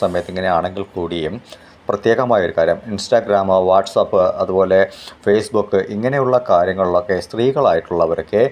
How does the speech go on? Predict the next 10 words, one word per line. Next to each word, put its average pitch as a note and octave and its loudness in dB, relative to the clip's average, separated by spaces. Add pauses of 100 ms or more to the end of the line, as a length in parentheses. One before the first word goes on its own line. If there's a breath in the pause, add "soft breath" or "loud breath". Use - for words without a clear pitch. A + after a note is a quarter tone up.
(320 loud breath)
ഫേസൊക്കെ A#2+ 0
കാട്ടി F#2+ 2 (140)
ഫോട്ടോ A2 2 (140)
ഒക്കെ G#2+ 0
അപ്ലോഡ് G2 0
ചെയ്ത് F2+ 0 (460 loud breath)
മറ്റു G#2 2 (140)
ക-, A2+ 4 (140)
പല G#2+ 4 (200)
വീഡിയോസൊക്കെ G#2 0